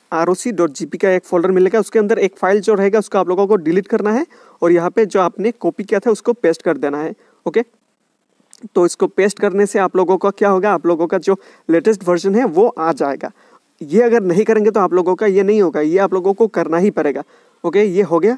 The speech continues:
अभी इसको होने के बाद आप लोगों को गेम को ओपन करना है और ओपन करने से आप लोगों का गेम स्टार्ट हो जाएगा। तो चलिए हम लोग गेम को ओपन करते हैं, ओके? तो ये हम लोगों ने क्लिक किया और ये गेम लोडिंग होना स्टार्ट हो रहा है,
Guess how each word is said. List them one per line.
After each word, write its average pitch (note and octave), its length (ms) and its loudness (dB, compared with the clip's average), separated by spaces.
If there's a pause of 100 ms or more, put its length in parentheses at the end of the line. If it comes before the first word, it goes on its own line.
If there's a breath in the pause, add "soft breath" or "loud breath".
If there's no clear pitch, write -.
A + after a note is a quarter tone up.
(140)
अभी D#3+ 260 -6
इसको G3 320 -2
होने E3 340 -2
के E3 120 -4
बाद F3+ 280 0
आप D#3 180 -4
लोगों D3+ 240 -2
को A3 140 0
गेम D#3 300 -2
को G#3 180 2
ओपन D#3+ 220 -2
करना E3 280 -4
है A3 140 -2
और E3 180 0
ओपन D#3+ 280 -6
करने D#3+ 180 -6
से G#3+ 120 -8
आप D3+ 180 -2
लोगों C#3+ 200 -2
का A3+ 120 -2
गेम F#3+ 300 -2
स्टार्ट C#3 400 -4
हो C#3+ 80 -4
जाएगा। C3 340 -6 (580 soft breath)
तो F#3 60 2
चलिए G3 260 0
हम F#3 80 2
लोग F#3 160 -2 (140)
गेम D#3+ 200 0
को G#3+ 160 0
ओपन E3 320 -2
करते D#3+ 300 -8
हैं, E3+ 120 -8
ओके? G#3+ 260 -4 (460 soft breath)
तो E3 120 -2
ये D#3 300 2
हम F#3 140 2
लोगों E3+ 160 2
ने E3+ 80 0
क्लिक - 280 -4
किया A#3 200 0
और F#3+ 340 2
ये E3 400 2 (140)
गेम F3+ 280 -2
लोडिंग D#3+ 420 0
होना F3 200 -2
स्टार्ट D#3 360 -4
हो E3 140 -2
रहा D#3+ 380 -4
है, G#3 140 -4